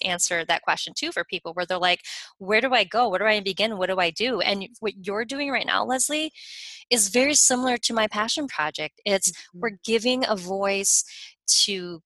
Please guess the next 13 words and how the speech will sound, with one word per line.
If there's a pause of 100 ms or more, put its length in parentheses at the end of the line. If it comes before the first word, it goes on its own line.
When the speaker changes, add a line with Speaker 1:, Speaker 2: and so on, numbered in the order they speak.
(200)
Speaker 1:
teachers
and
also
students (300)
who
want
to
learn
from
each
other,
who
wanna